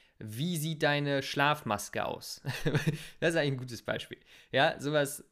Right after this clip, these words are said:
juckt ja im Endeffekt nicht. Oder wie siehst du aus, wenn du ins Bett gehst? Whatever.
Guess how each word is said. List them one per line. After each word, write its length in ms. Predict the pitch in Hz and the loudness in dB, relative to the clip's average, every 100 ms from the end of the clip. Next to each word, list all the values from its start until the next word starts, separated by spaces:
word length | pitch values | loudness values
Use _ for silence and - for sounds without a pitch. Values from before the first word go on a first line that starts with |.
| _ 127 | _ 2
juckt 220 | 147 147 | 2 4
ja 100 | 117 | 2
im 80 | 110 | 2
Endeffekt 380 | 107 104 - | -6 -8 -10
nicht. 300 | 107 - - | -8 -10 -10
Oder 460 | 127 127 131 107 117 | -2 2 4 2 -2
wie 300 | 147 165 165 | -4 -4 -4
siehst 360 | 131 156 160 143 | -4 -4 -4 -4
du 120 | 131 | 0
aus, 240 | 131 143 | 2 0
wenn 120 | 139 | -4
du 60 | 131 | -4
ins 160 | 127 - | -6 -2
Bett 200 | 135 - | -2 -2
gehst? 240 | 104 - | -10 -2
Whatever. 520 | 131 156 123 107 87 | 4 4 4 0 -6